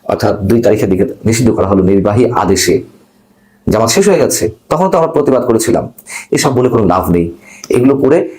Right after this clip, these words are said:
কেবল রাজনৈতিক উত্তেজনা ছড়ানো হবে, কাজের কাজ কিছু হবে না।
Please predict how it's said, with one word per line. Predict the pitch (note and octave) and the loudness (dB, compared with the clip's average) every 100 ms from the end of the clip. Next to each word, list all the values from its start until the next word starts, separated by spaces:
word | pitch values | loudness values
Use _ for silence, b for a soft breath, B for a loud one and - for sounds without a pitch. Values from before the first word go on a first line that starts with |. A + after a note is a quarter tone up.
| B | B
কেবল | - B2 | -2 0
রাজনৈতিক | A2+ A#2 A#2+ C3+ C3 | 2 2 0 -2 -2
উত্তেজনা | - D3+ E3+ | -2 0 0
ছড়ানো | F3 C#3+ D3 | 0 0 0
হবে, | B2+ F#2+ F#2 B B B | 0 0 -2 B B B
কাজের | - B2+ A#2+ | -4 -2 -2
কাজ | A2+ | -2
কিছু | G#2+ A2+ | -4 -2
হবে | G#2+ - | 0 0
না। | - | -2